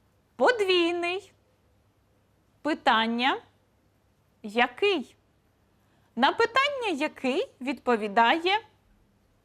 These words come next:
прикметник. Тому подвійний — це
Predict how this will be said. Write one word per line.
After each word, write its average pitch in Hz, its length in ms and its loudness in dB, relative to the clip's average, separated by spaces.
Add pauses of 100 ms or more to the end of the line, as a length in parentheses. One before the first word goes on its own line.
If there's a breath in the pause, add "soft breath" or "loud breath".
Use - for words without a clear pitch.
(220)
прикметник. 269 800 -4 (640)
Тому 277 320 -2
подвійний — 233 920 -4 (140)
це 220 340 -2